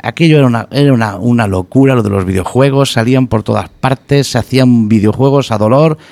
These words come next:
y eso llevaba a que los videojuegos cada vez f-, tuviesen, había que hacerlos con más prisa, había que hacerlos con menos tiempo, había que hacerlos de peor calidad, porque no daba tiempo a hacerlos de mayor calidad, y eso fue, acabó en, en, en un crash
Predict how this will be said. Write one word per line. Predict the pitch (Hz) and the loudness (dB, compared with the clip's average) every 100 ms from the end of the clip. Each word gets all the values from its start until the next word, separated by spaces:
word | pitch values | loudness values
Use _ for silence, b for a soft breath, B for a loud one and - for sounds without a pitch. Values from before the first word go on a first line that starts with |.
| B B B | B B B
y | 147 156 | -2 0
eso | 180 165 | 2 0
llevaba | 156 143 123 | 2 2 0
a | 95 | -4
que | 101 | -4
los | 104 | -2
videojuegos | 104 117 151 160 | -2 -2 0 -2
cada | - 127 117 | 0 -2 0
vez | 110 87 - | 0 -4 -14
f-, | - - - | -20 -20 -4
tuviesen, | 123 143 - 113 98 | 0 0 -2 -8 -8
había | 110 139 | -6 -4
que | |
hacerlos | 139 - 98 - | -4 -4 -6 -4
con | 98 | -2
más | 113 165 | 0 0
prisa, | 156 165 - 185 220 B B B B | 0 0 0 -2 -2 B B B B
había | - 117 147 | -4 -2 0
que | |
hacerlos | 143 135 117 | 0 0 -2
con | - 110 | -2 0
menos | 139 - | 0 0
tiempo, | 170 170 - 104 190 b b | 0 0 0 0 -2 b b
había | 117 147 | 0 0
que | |
hacerlos | 147 139 120 107 | 0 0 0 -2
de | 107 | 0
peor | 139 165 | 0 2
calidad, | 170 151 170 220 - _ _ | 0 2 0 -2 -8 _ _
porque | 95 - | -6 -4
no | 98 | -4
daba | 98 | -4
tiempo | 98 104 98 | -4 -2 -4
a | |
hacerlos | - 98 92 | -6 -6 -4
de | 95 | -4
mayor | 98 104 | -2 -2
calidad, | 113 165 220 226 - B B B B B | -2 0 2 2 -2 B B B B B
y | 143 143 | 0 0
eso | 147 135 - | 0 -2 -2
fue, | 123 139 131 123 71 | -4 -2 -2 -2 -8
acabó | 113 110 123 135 143 - _ _ _ _ _ | -10 -4 0 0 0 -4 _ _ _ _ _
en, | - 113 113 - _ _ - 120 113 | -4 -2 -2 -6 _ _ -10 -8 -4
en, | 123 113 131 | -2 0 0
en | 120 123 | 2 2
un | 165 | 2
crash | 143 151 143 139 - | 0 -2 -2 -6 -14